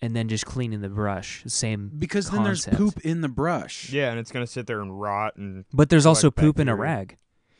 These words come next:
Speaker 3: Yeah, but you
Speaker 2: Yeah,
Speaker 3: can
Speaker 2: but if
Speaker 3: wash
Speaker 2: it's
Speaker 3: the rag.
Speaker 2: inside, you can wash the rag. If it's inside, hopefully you're not. If you wash your ass, hopefully you're not
Speaker 1: I'm
Speaker 2: getting
Speaker 1: not
Speaker 2: much a-, shit on the rag
Speaker 1: I'm
Speaker 2: anyway.
Speaker 1: thinking of, like, a, not like a brush with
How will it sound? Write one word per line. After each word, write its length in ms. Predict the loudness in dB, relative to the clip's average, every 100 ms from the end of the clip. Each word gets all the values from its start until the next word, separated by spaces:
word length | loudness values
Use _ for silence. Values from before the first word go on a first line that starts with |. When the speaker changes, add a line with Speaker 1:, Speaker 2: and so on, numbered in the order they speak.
| -4
Speaker 3:
Yeah, 140 | -2
but 120 | 0
you 20 |
Speaker 2:
Yeah, 60 | 0
Speaker 3:
can 60 | 2
Speaker 2:
but 100 | 4
if 60 |
Speaker 3:
wash 60 | 4
Speaker 2:
it's 100 | 0
Speaker 3:
the 80 | -2
rag. 100 | -2
Speaker 2:
inside, 280 | 0 0 0
you 100 | -2
can 180 | -4 -2
wash 300 | 0 -2 -4
the 80 | -6
rag. 360 | -4 -2 -2 -4
If 140 | -8
it's 100 | -10
inside, 460 | -6 -4 0 0 -2
hopefully 420 | 0 -2 0 0
you're 80 | 2
not. 260 | 0 -2 -4 _ _ _ _ _ _ _ _ _ _ _
If 180 | -8 -4
you 300 | -4 -4 -6 -8
wash 480 | 0 2 2 0
your 140 | -4 0
ass, 400 | 2 2 0 -4
hopefully 340 | -4 -2 0
you're 140 | 2 2
not 160 | 0
Speaker 1:
I'm 40 | 2
Speaker 2:
getting 100 | 6
Speaker 1:
not 160 | 6
Speaker 2:
much 260 | 6 2 -2
a-, 160 | -6 -8
shit 360 | -6 -4 -2 -4
on 180 | -4 -4
the 80 | -2
rag 300 | -2 -2 2
Speaker 1:
I'm 60 |
Speaker 2:
anyway. 120 | 2 2
Speaker 1:
thinking 240 | 2 2
of, 140 | 2 2
like, 220 | 0 2
a, 240 | 2 2
not 260 | 2 2 2
like 140 | 2
a 80 | 0
brush 500 | -2 2 4 4 2
with 220 | -2 -4